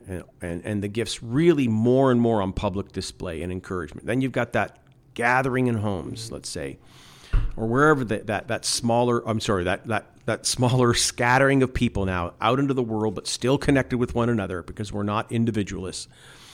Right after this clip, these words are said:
right? To do mission together and to do life together, to,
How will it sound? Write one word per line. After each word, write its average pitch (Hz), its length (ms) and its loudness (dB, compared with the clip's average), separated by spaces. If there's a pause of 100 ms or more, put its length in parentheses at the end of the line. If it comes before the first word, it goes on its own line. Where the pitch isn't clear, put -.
(560)
right? 104 220 -2
To - 80 -8
do 101 140 -2
mission 127 400 4
together 117 440 0
and 107 100 -4
to - 80 -16
do 101 200 -6
life 110 380 0
together, 110 440 -4
to, 98 360 -8